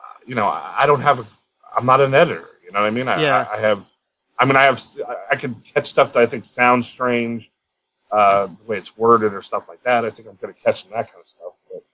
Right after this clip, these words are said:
Speaker 1: you know, there's just some grammar stuff that I'm not, I, I, I will miss every
Speaker 2: Yeah.
Speaker 1: once in a while.
Speaker 2: My, mine is weird 'cause I'm, I'm a good editor at other people's stuff. Not, I mean, I couldn't, you know, I wouldn't be a professional, but, like,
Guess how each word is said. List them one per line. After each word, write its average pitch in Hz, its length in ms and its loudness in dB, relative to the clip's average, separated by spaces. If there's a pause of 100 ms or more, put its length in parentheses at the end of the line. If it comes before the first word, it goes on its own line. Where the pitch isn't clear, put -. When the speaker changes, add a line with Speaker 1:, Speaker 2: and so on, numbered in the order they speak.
(640)
Speaker 1:
you 127 60 -10
know, 101 160 -4
there's 104 220 -12
just 117 220 -8
some 107 140 -14
grammar 113 400 -2
stuff 113 300 -8
that 110 60 -18
I'm 95 160 -20
not, 104 100 -10 (100)
I, 98 340 -14
I, 98 240 -12
I - 20 -4
will 101 200 -10
miss - 760 -6 (120)
every 180 120 0
Speaker 2:
Yeah. 160 180 2
Speaker 1:
once 139 80 -8
in 87 60 -12
a - 20 -8
while. 85 340 -6
Speaker 2:
My, 254 340 0
mine 214 360 0
is 127 140 -8
weird 160 220 -6
'cause 156 180 -8
I'm, 220 300 -4 (140)
I'm 240 180 0
a 247 40 0
good 180 200 -2
editor 175 340 -2
at 139 120 -6
other 160 220 -2
people's 123 300 -10
stuff. - 400 -12
Not, 226 260 -2
I 180 40 2
mean, 165 280 -4 (100)
I 156 100 -4
couldn't, 151 240 -10 (120)
you 156 80 -10
know, 120 80 -8
I 123 40 -8
wouldn't 139 180 -8
be 123 80 -12
a - 40 -14
professional, 127 480 -12
but, 120 120 -12
like, 120 220 -10